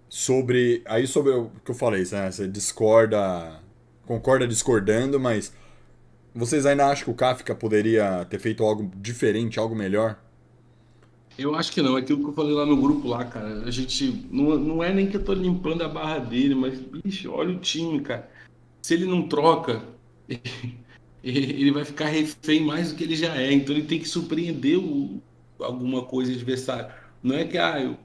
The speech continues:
Speaker 2: fiz uma corrida aqui pelo meio, ganhei cinco jatos, vou continuar."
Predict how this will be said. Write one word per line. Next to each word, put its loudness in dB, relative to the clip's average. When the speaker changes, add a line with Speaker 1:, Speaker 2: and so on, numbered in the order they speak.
Speaker 2:
fiz -6
uma 0
corrida 4
aqui -2
pelo -2
meio, 4
ganhei 4
cinco -4
jatos, -2
vou 0
continuar." -4